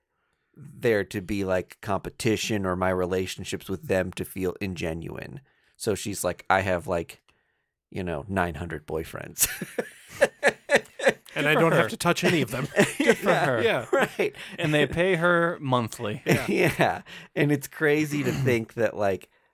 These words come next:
Speaker 1: the service this person pro-, is providing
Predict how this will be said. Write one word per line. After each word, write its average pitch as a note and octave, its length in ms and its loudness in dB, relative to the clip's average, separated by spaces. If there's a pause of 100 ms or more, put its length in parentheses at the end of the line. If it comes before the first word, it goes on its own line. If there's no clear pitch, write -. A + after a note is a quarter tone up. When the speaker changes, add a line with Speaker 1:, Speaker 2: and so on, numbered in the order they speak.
(140)
Speaker 1:
the A#2+ 180 2
service C3+ 480 0
this A#2+ 240 0
person A#2 640 -4 (600)
pro-, G#2 220 -2 (340)
is C3 180 0
providing G#2 760 0